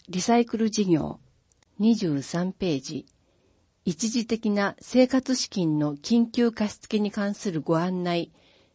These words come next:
二十四ページ。岡谷市育児ファミリーサポートセンター、提供会員養成講座、受講者募集。岡谷市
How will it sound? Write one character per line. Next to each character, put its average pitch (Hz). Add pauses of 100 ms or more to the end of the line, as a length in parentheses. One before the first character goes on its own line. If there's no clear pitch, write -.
(160)
二 233
十 170
四 151
ペ 170
ー 135
ジ。 135 (1500)
岡 -
谷 254
市 156 (100)
育 240
児 254
フ 247
ァ 240
ミ 202
リ 151
ー -
サ 175
ポ 226
ー -
ト 233
セ 226
ン 190
タ -
ー、 147 (840)
提 247
供 254
会 220
員 147
養 175
成 190
講 175
座、 139 (500)
受 180
講 240
者 143
募 147
集。 160 (360)
岡 240
谷 240
市 147